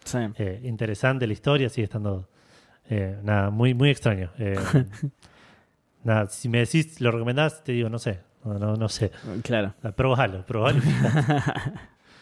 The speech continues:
Speaker 2: Probalo en un emulador que puedas hacer de última
Speaker 1: Save state,
Speaker 2: cheat,
Speaker 1: claro.
Speaker 2: sí, sí, claro.
Speaker 1: <laughs>
Speaker 2: Pero, pero bueno, y eso creo que sí, creo que eso fue todo lo que estuve jugando. Me parece que, que sí.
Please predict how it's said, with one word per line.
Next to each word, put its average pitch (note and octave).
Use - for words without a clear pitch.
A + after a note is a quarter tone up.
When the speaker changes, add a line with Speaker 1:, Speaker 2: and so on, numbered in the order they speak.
Speaker 2:
Probalo C#3+
en C3
un C3
emulador C3
que C#3
puedas A#2+
hacer A#2
de G#2+
última B2+
Speaker 1:
Save C#3
state, E3+
Speaker 2:
cheat, D3+
Speaker 1:
claro. A2+
Speaker 2:
sí, -
sí, A#2
claro. G3
Speaker 1:
<laughs> -
Speaker 2:
Pero, F#2+
pero A#2
bueno, A2
y B2
eso F3
creo G3
que D3+
sí, F3
creo F#3+
que F3+
eso D3
fue C3+
todo D#3
lo C#3
que A#2
estuve C3
jugando. D#3
Me C3+
parece C3
que, A2+
que G#2
sí. G#2